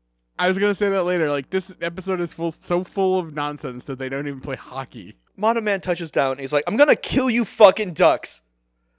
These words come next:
Speaker 1: <laughs>
Speaker 2: And they're like, "We didn't. Why? Why?" Uh, Wild Wing says, "We're here to, s-, to, like, get tr-, a war criminal off of your planet." And Mondo Man's like, "F-, well, I'm gonna punch you to death still."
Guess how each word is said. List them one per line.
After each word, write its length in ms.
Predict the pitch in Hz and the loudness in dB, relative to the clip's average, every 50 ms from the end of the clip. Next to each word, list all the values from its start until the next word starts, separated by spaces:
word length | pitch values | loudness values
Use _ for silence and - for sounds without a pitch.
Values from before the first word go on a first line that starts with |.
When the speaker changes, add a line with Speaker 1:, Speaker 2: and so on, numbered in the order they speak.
| _ _ - | _ _ -18
Speaker 1:
<laughs> 340 | 202 - - 226 - - 220 | -16 -6 -6 -6 -2 -2 -4
Speaker 2:
And 120 | 151 165 | -2 0
they're 100 | 180 190 | 0 4
like, 380 | 196 196 190 170 - - - _ _ _ - | 8 8 8 6 4 -4 -20 _ _ _ -18
"We 200 | 151 160 190 240 | -12 -10 -10 -6
didn't. 340 | 262 320 302 254 202 180 _ _ _ _ _ _ _ _ | -4 -4 -4 -4 -8 -12 _ _ _ _ _ _ _ _
Why? 280 | - 127 151 190 220 196 - - | -12 0 4 4 4 4 2 -2
Why?" 540 | 139 147 175 208 220 170 135 131 123 117 _ _ _ _ _ _ _ _ - | 0 2 4 6 6 4 2 0 -6 -14 _ _ _ _ _ _ _ _ -10
Uh, 180 | - 156 139 131 131 | -4 -4 -4 -4 -2
Wild 220 | 156 170 175 165 | -2 -2 -2 -2
Wing 320 | 180 175 170 165 160 170 | -2 -4 -4 -6 -10 -16
says, 260 | 170 - 175 165 151 160 | -8 -2 -2 -2 -2 -4
"We're 160 | 156 160 180 | -8 -8 -8
here 300 | - - - 302 392 440 | -8 -10 -6 -4 -4 -2
to, 60 | 440 | -2
s-, 260 | 415 - - - - _ _ | -2 -4 -6 -12 -14 _ _
to, 120 | - 262 247 | -12 -10 -8
like, 340 | 277 269 247 226 - _ | -4 -4 -6 -6 -8 _
get 200 | - 269 269 - | -10 -10 -10 -10
tr-, 100 | - 330 403 - _ _ - | -10 -18 -18 -20 _ _ 0
a 80 | 196 | 0
war 300 | 175 165 165 185 240 302 | 0 2 6 6 6 6
criminal 400 | - - - 240 196 185 170 156 139 | 6 2 0 0 2 6 6 6 8
off 220 | 151 165 202 - | 10 8 8 8
of 140 | 240 208 180 | 4 -4 -2
your 140 | 175 160 147 | 0 -2 -2
planet." 600 | - - 143 147 160 175 123 104 107 - _ _ _ _ - | -2 -4 -4 -2 -2 -2 -4 -8 -16 -18 _ _ _ _ -10
And 260 | 131 131 131 131 131 | -10 -8 -8 -10 -8
Mondo 240 | 131 131 135 139 139 | -8 -8 -8 -8 -8
Man's 200 | 135 135 135 135 | -10 -10 -8 -6
like, 140 | 131 123 - | -6 -8 -8
"F-, 160 | - - - - | -10 -20 -14 -2
well, 260 | 190 190 214 220 220 | 4 6 8 10 10
I'm 200 | 214 226 240 240 - - 175 | 10 8 8 2 -12 -10 2
gonna 220 | - 208 180 165 151 | 2 4 4 4 0
punch 360 | - - 226 233 226 - - | 0 2 2 2 2 2 -2
you 100 | 196 165 | -2 -2
to 60 | 147 139 | -2 -2
death 280 | 143 160 135 123 - | -2 -2 -2 -2 -2
still." 480 | - - - 151 151 127 113 110 113 - | -6 -10 -4 -2 -2 -2 -2 -6 -10 -12